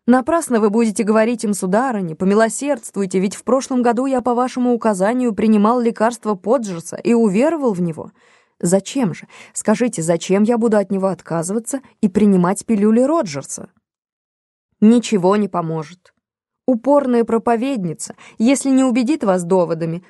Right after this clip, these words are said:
зальется слезами. И в конце концов протестующая жертва глотает пилюли и говорит: «Ну ладно, ладно, пусть будет Роджерс».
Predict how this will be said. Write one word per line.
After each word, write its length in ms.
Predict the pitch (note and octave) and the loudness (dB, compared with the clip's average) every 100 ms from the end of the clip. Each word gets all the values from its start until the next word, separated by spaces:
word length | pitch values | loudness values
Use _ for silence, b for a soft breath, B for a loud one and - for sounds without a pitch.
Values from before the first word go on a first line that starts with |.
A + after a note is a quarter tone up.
| b | b
зальется 560 | A3 A#3 A#3+ D#4 - | 2 4 4 0 -2
слезами. 640 | A#3+ G3 E3+ E3+ F3 E3+ E3 _ _ _ _ - | -4 -2 2 0 0 -6 -12 _ _ _ _ -2
И 80 | |
в 80 | C#4+ | -2
конце 340 | - C4 B3 C#4+ | 2 0 0 -2
концов 420 | C#4 B3+ C#4 A#3+ | -2 -2 -4 -2
протестующая 800 | A#3+ A3+ A#3 - B3+ A3+ A#3+ A3+ | -4 -2 -4 0 0 2 2 2
жертва 380 | G3+ A#3 G#3+ | 2 -2 -2
глотает 580 | G#3+ G3+ G3 G#3+ G3 F#3 | -2 0 0 2 0 -2
пилюли 440 | - F#3+ A3 D4 B3 | -4 -2 0 0 0
и 100 | A3 | 2
говорит: 400 | G3+ G3+ F#3 F#3 | 2 2 2 0
«Ну 160 | A#3+ | 0
ладно, 540 | A#3+ G#3 F#3 D#3+ E3 D#3+ | 2 2 0 -2 -2 0
ладно, 520 | F3 B3 C#4+ B3 B3 | 2 2 0 0 -2
пусть 320 | A3+ G#3 F3 | 0 -2 -2
будет 380 | D#3 G3 F#3+ F3+ | -2 0 0 2
Роджерс». 680 | E3 D#3+ C#3+ D#3 - - | 2 0 -2 -12 -12 -18